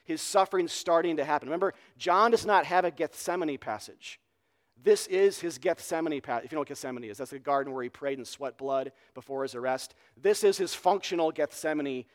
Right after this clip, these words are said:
passage. And not just this, all the surrounding context. He's beginning to suffer by sharing this news. Like, if you think, think about, like, uh,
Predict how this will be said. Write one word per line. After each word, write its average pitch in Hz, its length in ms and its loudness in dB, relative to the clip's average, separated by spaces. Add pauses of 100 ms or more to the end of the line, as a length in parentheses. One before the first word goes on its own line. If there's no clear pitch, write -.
(280)
passage. 147 400 0
And 165 200 -4
not 190 200 2
just 180 200 -10
this, 147 380 -2 (400)
all 170 260 6
the 156 100 -4
surrounding 143 300 -2
context. 143 480 -6
He's 143 120 -12
beginning 175 580 -2
to 170 80 0
suffer 127 640 -4 (480)
by 151 180 4
sharing 160 380 -2
this 156 180 -4
news. 175 180 0
Like, 156 120 0
if 170 100 -4
you 208 120 -8
think, 220 300 0 (800)
think 185 120 -2
about, 208 240 8
like, 160 260 4
uh, 139 260 4